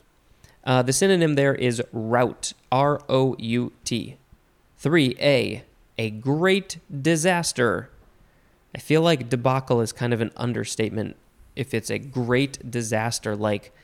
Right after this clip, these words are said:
the Chicago fire or a massive earthquake. Three B is a complete failure, and the synonym is fiasco.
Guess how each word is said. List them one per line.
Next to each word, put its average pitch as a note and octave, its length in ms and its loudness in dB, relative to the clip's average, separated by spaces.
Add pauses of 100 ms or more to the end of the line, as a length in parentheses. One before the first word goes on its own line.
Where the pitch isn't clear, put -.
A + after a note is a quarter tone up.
(220)
the G#2 80 -8
Chicago A2 480 -4
fire D3 720 0
or A2+ 280 -2
a G2+ 80 -2
massive G#2+ 480 -6 (100)
earthquake. C#3+ 800 -2 (1400)
Three F#3 260 4
B C3+ 840 2 (400)
is C3+ 460 2
a D#3+ 100 2
complete G3+ 680 -2 (180)
failure, B2+ 1000 2 (360)
and C3 400 0
the C#3 160 -2
synonym D#3+ 520 2
is C3+ 220 0
fiasco. C3 1000 -2